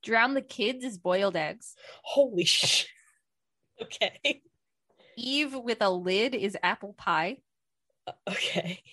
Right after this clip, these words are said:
Speaker 2: Oh, I guess that makes sense.
Speaker 1: Yeah. Hemorrhage is ketchup.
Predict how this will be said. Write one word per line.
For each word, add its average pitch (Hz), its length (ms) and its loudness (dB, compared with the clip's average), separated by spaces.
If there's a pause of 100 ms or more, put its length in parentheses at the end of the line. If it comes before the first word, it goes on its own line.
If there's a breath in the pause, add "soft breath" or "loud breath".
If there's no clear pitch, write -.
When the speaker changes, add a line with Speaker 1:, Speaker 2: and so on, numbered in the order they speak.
(680 loud breath)
Speaker 2:
Oh, 320 160 8
I 330 80 10
guess 339 160 6
that 330 140 6
makes 175 220 2
sense. 165 500 -6
Speaker 1:
Yeah. 214 360 2 (520 soft breath)
Hemorrhage 269 600 2
is 196 220 -4
ketchup. - 560 -6